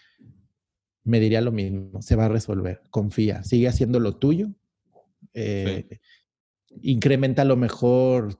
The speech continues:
Speaker 1: tus horas de trabajo, tus horas de, de generar causas para tener un mejor efecto, pero todo se va a resolver".
Speaker 2: Súper. Sí, para los que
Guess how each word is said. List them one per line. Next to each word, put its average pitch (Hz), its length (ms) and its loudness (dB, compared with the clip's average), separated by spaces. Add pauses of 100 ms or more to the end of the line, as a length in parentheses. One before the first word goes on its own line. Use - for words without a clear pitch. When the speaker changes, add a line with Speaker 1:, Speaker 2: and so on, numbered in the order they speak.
Speaker 1:
tus 110 200 -4
horas 120 260 2
de 120 120 2
trabajo, 110 580 -2
tus - 280 -6
horas 110 260 -2
de, 104 260 -4 (300)
de 120 120 0
generar 117 720 0
causas 127 760 0
para 107 220 0
tener 110 280 -4
un 117 140 -2
mejor 113 300 -2
efecto, 135 520 -2
pero 110 240 -4 (240)
todo 98 220 -6
se - 100 -12
va 98 100 -6
a - 20 -6
resolver". 95 480 -12 (420)
Speaker 2:
Súper. 101 500 -8 (360)
Sí, 110 100 -8
para 110 300 -4
los 101 180 -6
que 98 540 -2